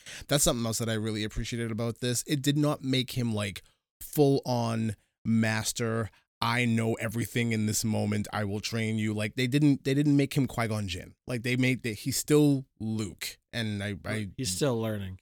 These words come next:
Speaker 1: he's st-, he's, him himself is still learning, and I think that's fantastic. So,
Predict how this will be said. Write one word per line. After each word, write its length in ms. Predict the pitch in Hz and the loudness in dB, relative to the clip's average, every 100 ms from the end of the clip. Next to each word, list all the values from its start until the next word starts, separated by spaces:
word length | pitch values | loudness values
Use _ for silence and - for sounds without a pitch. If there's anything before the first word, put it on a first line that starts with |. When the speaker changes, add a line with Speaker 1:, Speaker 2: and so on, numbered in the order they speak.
| - | -4
Speaker 1:
he's 80 | 123 | -2
st-, 160 | 127 | -2
he's, 320 | 117 170 165 - - | 0 2 2 2 2
him 140 | 175 | 4
himself 440 | 175 190 180 220 226 | 4 2 0 -2 -2
is 100 | 127 | -2
still 220 | 127 110 | -2 -2
learning, 420 | 104 95 82 - _ _ | -2 -6 -10 -14 _ _
and 140 | - 135 | -6 -4
I 60 | |
think 180 | 143 156 | -2 -2
that's 260 | 156 147 - _ _ - | -2 -4 -6 _ _ -12
fantastic. 840 | - 156 147 175 156 - 78 - _ _ _ _ | -4 -2 0 -2 -4 -6 -14 -18 _ _ _ _
So, 400 | - 120 113 110 | -4 -2 0 -2